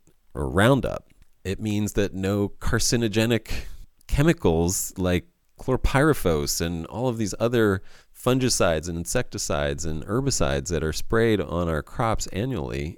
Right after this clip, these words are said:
uh, in the millions and millions of tons, it means those were not used in the production of your Doritos, for example. <laughs> Um, so I hope that clears that up. I, I, I want people to be really clear about what the term organic means.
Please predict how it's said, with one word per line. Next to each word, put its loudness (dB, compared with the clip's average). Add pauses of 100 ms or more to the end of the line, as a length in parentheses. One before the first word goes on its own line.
(120)
uh, -4
in -4
the -2
millions 0
and -4
millions -2
of -8
tons, -2 (400)
it -2
means 0
those 6
were 2
not -2
used -6
in -4
the -4
production -2
of -6
your -2
Doritos, -6
for -4
example. -8
<laughs> -20 (220)
Um, 8 (320)
so 8 (260)
I 0
hope 2
that 2 (140)
clears 4
that 4
up. 0
I, 4 (100)
I, -6 (460)
I 2
want 4
people 6
to 0
be 4
really 6
clear 2
about -2
what -2
the -6
term -4
organic -4
means. -10